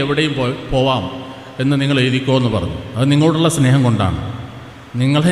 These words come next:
ഞാൻ ഈഗോ ഉള്ള ആൾക്കാരെ കാണില്ല, നമ്മളൊന്ന് മനസ്സിലാക്കി വെക്കാനാണ്. ഈ ഈഗോ നമ്മളൊന്ന് വലിച്ചു വാരി എറിഞ്ഞിട്ടില്ല എങ്കിൽ നമ്മുടെ ജീവിതത്തിൽ നമ്മൾ ആ മലപ്പുറം ജില്ലയുടെ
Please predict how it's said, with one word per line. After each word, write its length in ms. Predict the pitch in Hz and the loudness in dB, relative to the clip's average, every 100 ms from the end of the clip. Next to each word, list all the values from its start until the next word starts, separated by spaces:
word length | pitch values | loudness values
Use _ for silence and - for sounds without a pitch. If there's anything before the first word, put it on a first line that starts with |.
| 160 | 2
ഞാൻ 100 | 175 160 143 - - 139 | 2 0 -2 -10 -6 -2
ഈഗോ 220 | 143 143 170 | 0 2 2
ഉള്ള 100 | 165 147 | 2 0
ആൾക്കാരെ 320 | 139 143 143 123 | 0 0 0 0
കാണില്ല, 260 | 117 107 92 95 | 0 -2 -2 -2
നമ്മളൊന്ന് 300 | 123 156 175 165 | 0 0 2 2
മനസ്സിലാക്കി 420 | 160 214 226 233 | 2 2 2 2
വെക്കാനാണ്. 400 | 220 220 208 123 - - - - - - - - - 180 | 4 2 4 0 -4 -8 -12 -14 -14 -18 -20 -20 0 2
ഈ 40 | 240 220 | 4 4
ഈഗോ 220 | 247 262 277 | 6 6 6
നമ്മളൊന്ന് 360 | 254 254 262 262 226 | 4 4 4 4 4
വലിച്ചു 320 | 226 - 269 240 | 2 0 2 2
വാരി 240 | 220 262 247 | 2 2 2
എറിഞ്ഞിട്ടില്ല 440 | 220 247 254 262 233 233 | 2 2 0 0 2 2
എങ്കിൽ 200 | 233 226 147 101 - - 127 | 0 0 0 -2 -6 -8 -2
നമ്മുടെ 260 | 151 208 214 | 0 2 2
ജീവിതത്തിൽ 400 | 185 220 220 208 147 165 214 - - - - - - 151 | 2 2 2 4 4 2 -2 -8 -12 -14 -16 -16 -2 2
നമ്മൾ 140 | 175 220 | 4 4
ആ 280 | 220 220 185 170 | 4 2 0 0
മലപ്പുറം 360 | 190 196 226 233 | 0 2 2 2
ജില്ലയുടെ 340 | 233 220 | 4 4